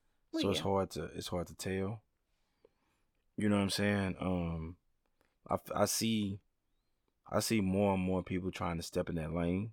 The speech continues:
Speaker 1: Yeah.
Speaker 2: of getting manufacturing. Um,
Speaker 1: But I guess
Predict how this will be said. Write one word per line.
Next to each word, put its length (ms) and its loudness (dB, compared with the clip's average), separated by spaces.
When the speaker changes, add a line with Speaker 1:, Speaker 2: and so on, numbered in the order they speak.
Speaker 1:
Yeah. 240 -8
Speaker 2:
of 300 -2
getting 300 0
manufacturing. 880 0
Um, 560 -4
Speaker 1:
But 120 -2
I 40 -4
guess 300 -8